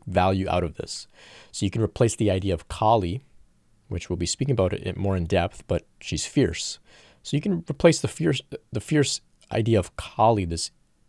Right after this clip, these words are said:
Indian goddess, with the idea of a fierce mother bear, and you can tap into that fierce mother bear energy, okay?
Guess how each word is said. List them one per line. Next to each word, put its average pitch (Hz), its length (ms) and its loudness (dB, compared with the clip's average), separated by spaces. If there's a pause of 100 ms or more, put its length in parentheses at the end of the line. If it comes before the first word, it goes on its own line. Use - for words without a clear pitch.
(100)
Indian 113 440 0
goddess, 95 600 4
with 95 320 -2 (400)
the - 80 -2
idea 104 300 4
of 104 100 -2
a 92 80 0
fierce 107 460 0
mother 90 320 2
bear, 78 420 -4
and 92 100 -6
you 90 60 -4
can 92 140 -8
tap - 280 -2
into 101 140 -2
that 90 140 -2
fierce - 420 -4
mother 87 320 -2
bear 80 300 -4
energy, 87 560 -6 (100)
okay? 87 320 -6